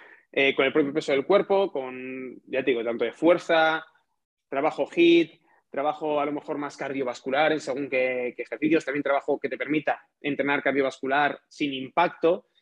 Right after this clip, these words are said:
ese tipo de cosas creo que, que también son interesantes. También metemos algo de boxeo,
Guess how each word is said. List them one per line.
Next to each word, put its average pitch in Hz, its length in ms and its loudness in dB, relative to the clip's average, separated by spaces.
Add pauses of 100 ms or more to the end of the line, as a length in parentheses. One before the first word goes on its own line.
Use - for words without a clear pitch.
(140)
ese - 180 -4
tipo 147 220 0
de 135 100 0
cosas 156 340 -4
creo 135 220 -2
que, 127 320 0
que 127 60 -6
también 123 240 -10
son 127 280 -6
interesantes. 147 600 2
También 143 240 2
metemos 143 340 0
algo 135 180 0
de 131 80 0
boxeo, 156 600 2